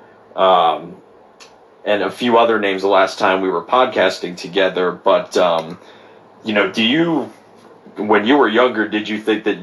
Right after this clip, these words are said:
there was gonna be, were you looking to start a band of your own, or did it just kind of projects that were, you know, you were graced with them? How does it work for you to accept something?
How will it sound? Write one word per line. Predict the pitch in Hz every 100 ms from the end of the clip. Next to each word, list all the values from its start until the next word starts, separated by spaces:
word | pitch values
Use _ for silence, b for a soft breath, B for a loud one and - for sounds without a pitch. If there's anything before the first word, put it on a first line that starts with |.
| 95
there | 98 101 101
was | 95
gonna | - 98 90
be, | 95 95 95
were | 98
you | 104 107
looking | 104 101 101
to | 95
start | - 104 95
a |
band | 90 98 107 107
of | 92
your | 92 92
own, | 104 120 107
or |
did | 95 95
it |
just | 92 92 -
kind | 98
of | 87 -
projects | 101 95 92 92 -
that | 95 87
were, | 90 85 90 - _ -
you | 92
know, | 87
you | 92 90 92
were | 92
graced | 101 101 110 -
with | 107 104 -
them? | 107 110 110 117
How | - 113 131
does | 110 107
it | 107 92 -
work | 95 113 127 -
for | 104
you | 98 110
to | 98
accept | - - 120 -
something? | 92 90 87 87 90 95